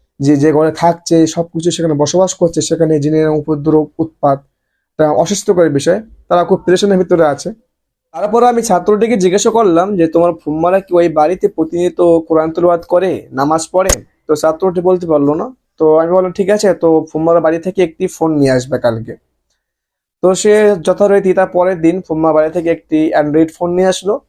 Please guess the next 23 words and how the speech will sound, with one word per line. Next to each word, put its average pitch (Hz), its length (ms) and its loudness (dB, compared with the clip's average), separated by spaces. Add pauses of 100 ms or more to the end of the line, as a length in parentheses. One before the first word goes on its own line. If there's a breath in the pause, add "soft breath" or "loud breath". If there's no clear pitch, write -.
তো - 100 -4
আমি 147 200 0
সেই 156 220 -2
ফোনে 185 320 0 (680)
নেট 156 280 0 (120)
থেকে 185 240 0 (440)
তেত্রিশ 185 460 0 (120)
আয়াত 160 360 0
বলে 170 240 2 (760)
একটি 160 280 -2
দোয়া 147 340 2
আমি 151 160 -4
সেখানে 165 380 -4
লোডিং 143 340 2
করে 120 200 -6
দিলাম। 110 220 -6 (800)
দোয়া 175 260 4
বলতে 240 320 2 (520)
তেত্রিশ 180 420 0
আয়াত 180 180 2
বলতে 196 160 0
কোরআনের 180 440 0
আয়াত, 156 420 2